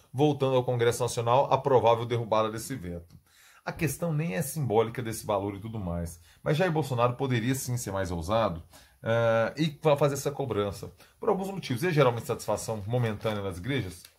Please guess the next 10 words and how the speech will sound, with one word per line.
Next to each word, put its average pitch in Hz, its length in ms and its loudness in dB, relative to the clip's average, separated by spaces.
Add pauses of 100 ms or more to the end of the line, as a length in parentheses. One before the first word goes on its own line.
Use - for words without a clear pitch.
(120)
Sim, 110 360 -6 (240)
iria. 95 360 -4
Precisamos 98 400 -8
ser - 80 -12
sinceros. 98 500 -6 (260)
Já, 113 200 0
já, 113 200 4
já 127 280 2
gerou, 104 400 -2
né? 98 220 -6